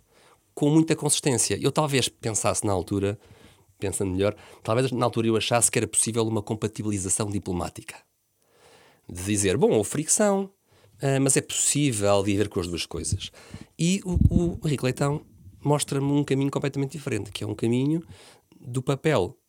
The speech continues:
importantíssimo que o cristianismo teve, não só nas suas estruturas de apoio aos cientistas, mas também na filosofia,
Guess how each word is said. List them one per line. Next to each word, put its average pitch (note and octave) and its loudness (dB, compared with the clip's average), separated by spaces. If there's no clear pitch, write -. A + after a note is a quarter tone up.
importantíssimo B2+ -2
que B2+ -8
o - -8
cristianismo A#2+ -6
teve, G2+ -4
não B2 2
só A#2 2
nas G2+ -2
suas - 0
estruturas F#2 -4
de F#2+ -2
apoio F2+ -2
aos - -6
cientistas, F2+ -6
mas F#2 -10
também F#2+ -4
na F#2+ -4
filosofia, F2+ -6